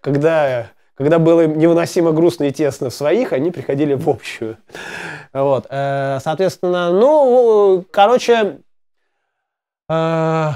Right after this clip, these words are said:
да, а это, а это я просто, э, ну, вот такой стиль роккаэль, вы можете, да, себе представить, вот так вот, вот. Дорого и богато, как раз, да. Ну, в общем, э, ю-, ютились как могли. Выживали, выживали, выживали, пока строился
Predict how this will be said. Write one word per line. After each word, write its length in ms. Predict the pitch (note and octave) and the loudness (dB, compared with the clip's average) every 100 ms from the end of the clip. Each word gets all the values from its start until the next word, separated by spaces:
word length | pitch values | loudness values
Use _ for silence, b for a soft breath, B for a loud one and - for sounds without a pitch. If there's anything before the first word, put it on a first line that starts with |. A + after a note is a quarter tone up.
| - | -8
да, 500 | D3 C#3+ D#3+ C#3+ C#3 - | -2 4 6 4 0 -2
а 120 | D#3 G3+ | 2 4
это, 140 | E3+ | 4
а 100 | F#3+ | 4
это 140 | F#3+ F#3+ | 6 4
я 80 | |
просто, 640 | F#3+ F#3+ E3+ - B2 A#2 G#2+ | 4 2 2 -2 -6 -6 -8
э, 320 | B2 B2 A#2+ A2+ | -8 -6 -6 -8
ну, 220 | C#3 C3 D3 | -4 0 0
вот 200 | A#2+ - | -2 -4
такой 240 | C3+ D3 | -2 0
стиль 240 | B2+ E3+ C#3 | 0 0 2
роккаэль, 560 | C#3 - F#3 G3+ E3 | 0 2 4 4 4
вы 160 | B2 B2 | 0 -2
можете, 300 | D#3 F3 B2+ | -4 -6 -6
да, 120 | B2+ | -6
себе 160 | - - | -6 -10
представить, 640 | A#2 - - A2 G2 - | -10 -12 -8 -8 -8 -14
вот 120 | G#2+ | _
так 160 | F#2+ F#2 | -20 -20
вот, 80 | G#2 _ | _ _
вот. 120 | F#2 _ _ _ _ _ _ _ _ _ _ D#3 C#3+ C3 _ _ _ _ _ _ | _ _ _ _ _ _ _ _ _ _ _ _ -20 _ _ _ _ _ _ _
Дорого 460 | C3+ D#3 B3 G#3+ G#3+ | -2 2 4 6 4
и 60 | |
богато, 560 | F3+ G3 F3 E3 C3 B2+ | 6 6 6 4 2 -4
как 240 | C3+ B2 | -4 -6
раз, 180 | C3+ B2 | -4 -2
да. 220 | C3+ A2+ B B B | -2 -4 B B B
Ну, 100 | F3+ | 2
в 20 | D4 | 4
общем, 240 | - D#4+ | 4 4
э, 440 | C#4 B3+ A#3+ A3 | 4 4 4 4
ю-, 200 | G#3+ G3 E3 | 2 -2 -4
ютились 520 | F3 F#3 F#3+ D#4+ E4+ - | 2 2 6 6 6 4
как 180 | A#3 | 2
могли. 500 | G3+ G3 E3 C#3+ G#2+ G2 _ _ _ | 4 4 4 2 -2 -8 _ _ _
Выживали, 760 | C#3 G3+ G3+ A3+ F3+ C3 A2 G#2+ B2 | 2 4 6 6 6 4 0 -6 0
выживали, 640 | D3+ D#3+ F#3+ F3 A#3 D4+ D#4 | 2 4 4 6 6 6 6
выживали, 640 | G3 E3 F#3 F3 B3 C#4 | 4 4 4 6 6 6
пока 480 | - G3 F#3 B3 C#4 | 4 2 4 4 4
строился 720 | - G3 G#3 B3+ C4 - G#3+ | 2 2 6 8 6 2 -2